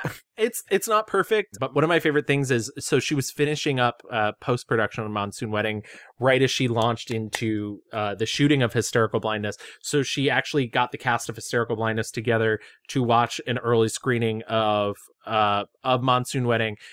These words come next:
Speaker 2: And when it ended, Gina Rollins pulled her aside and said, "John Cassavetes and you are like brother and sister."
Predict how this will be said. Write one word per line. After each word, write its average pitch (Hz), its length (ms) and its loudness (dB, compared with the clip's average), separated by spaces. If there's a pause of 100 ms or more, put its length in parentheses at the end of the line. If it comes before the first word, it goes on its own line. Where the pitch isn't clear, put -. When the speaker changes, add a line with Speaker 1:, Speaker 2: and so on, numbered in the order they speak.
(180)
Speaker 2:
And 117 220 -2 (120)
when 131 220 0
it 135 200 0
ended, 120 560 2
Gina 120 220 -2
Rollins 113 340 0
pulled 113 240 -2
her 113 100 0
aside 107 360 0
and 110 100 -14
said, 104 220 -6
"John 120 260 -2
Cassavetes 113 720 -2 (100)
and 107 140 -10
you 107 220 -2
are 104 120 -2
like 104 300 -4
brother 107 300 0
and 101 200 -10
sister." 117 540 2